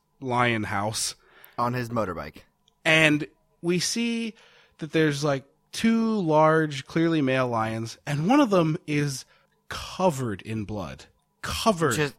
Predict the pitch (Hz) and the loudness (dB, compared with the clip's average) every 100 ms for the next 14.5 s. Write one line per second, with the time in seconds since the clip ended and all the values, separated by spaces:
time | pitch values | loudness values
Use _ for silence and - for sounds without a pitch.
0 | _ _ - 92 143 127 - 120 123 - | _ _ -20 -4 0 0 -2 -10 -10 -8
1 | - - 143 135 143 - 113 110 - 127 | -6 0 0 0 -2 0 0 0 -2 -8
2 | 123 127 123 117 120 120 139 123 - 123 | -6 -8 -8 -4 -4 -2 -6 -8 -4 -4
3 | 123 123 110 123 113 101 110 98 90 - | -2 -4 -4 -4 -4 -2 -2 -2 -4 -10
4 | _ 101 101 104 92 82 101 95 104 101 | _ -10 -8 -6 -8 -6 -6 -4 -2 -2
5 | 98 95 92 117 110 - _ _ _ - | -4 -6 -8 -6 -6 -8 _ _ _ 0
6 | 170 220 240 196 180 170 156 - 165 156 | 6 8 8 6 6 4 2 0 0 0
7 | 147 156 143 139 - 135 135 123 117 135 | 0 0 2 0 -2 -6 -4 -4 -6 -8
8 | 135 175 185 165 170 147 135 131 _ _ | -6 0 0 0 0 0 0 -4 _ _
9 | _ - 165 165 151 135 135 131 135 147 | _ 0 6 8 8 4 0 0 2 2
10 | 170 143 123 127 120 113 113 - 120 135 | 2 0 -2 -4 -4 -2 -4 -4 -4 0
11 | 180 127 131 110 98 107 - - - _ | 0 0 -4 -2 -6 -10 -14 -20 -20 _
12 | 139 135 - 135 165 175 156 143 139 139 | 2 2 2 2 6 4 4 -2 -2 0
13 | 156 165 147 147 143 139 139 127 120 117 | 2 2 2 -2 0 2 2 0 0 -2
14 | 113 117 120 113 | -4 -2 -2 -2